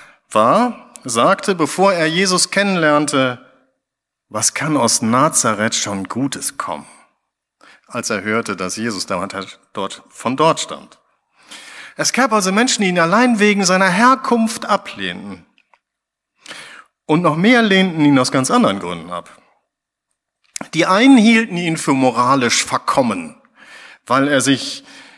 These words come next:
mit Huren und Zöllnern abgab. Er hielt sich bei den Armen und Schwachen auf,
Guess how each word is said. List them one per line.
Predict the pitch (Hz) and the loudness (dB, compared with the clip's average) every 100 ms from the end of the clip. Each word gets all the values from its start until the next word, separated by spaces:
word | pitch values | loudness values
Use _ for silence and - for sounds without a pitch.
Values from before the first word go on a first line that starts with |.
| _ _ | _ _
mit | 113 - | -6 -4
Huren | 170 220 208 151 131 | 0 2 4 4 4
und | 120 110 | 2 0
Zöllnern | - 185 220 135 104 | 0 2 2 2 0
abgab. | 104 107 - 98 90 82 - - _ _ _ _ _ _ _ | 0 -4 -2 -2 0 -4 -12 -20 _ _ _ _ _ _ _
Er | 123 | -8
hielt | 139 226 - | 0 0 0
sich | - | 0
bei | 156 | -2
den | 143 147 | 0 2
Armen | 175 208 190 147 | 4 4 4 2
und | 135 | 2
Schwachen | - 202 - 220 | 0 -2 2 0
auf, | 131 92 87 - - | 0 -2 -6 -10 -18